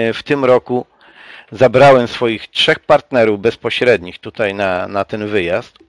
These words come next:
i wierzcie mi, że, y, y, po, y, po tej wizycie w Ekotechnoparku to usta im się nie zamykały, bo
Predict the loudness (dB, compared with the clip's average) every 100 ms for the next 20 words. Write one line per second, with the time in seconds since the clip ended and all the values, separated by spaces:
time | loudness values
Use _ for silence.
0 | _ _ _ _ _ _ _ _ _ -20
1 | -14 -4 -2 -2 -2 -2 -2 0 2 2
2 | 0 -2 -2 -2 -4 -16 -20 -20 -20 -20
3 | -6 -2 0 -2 _ 0 6 8 8 8
4 | 6 2 -2 -14 -18 -18 -16 -16 -14 -14
5 | -16 -20 -20 -20 -20 _ _ _ -4 -2
6 | 0 -2 -2 -4 0 2 2 -2 -8 -8
7 | -8 0 2 2 -2 -4 -2 -2 -4 -4
8 | -2 -2 -4 -6 -2 -2 -2 -2 -2 -2
9 | -6 -6 -2 -2 -4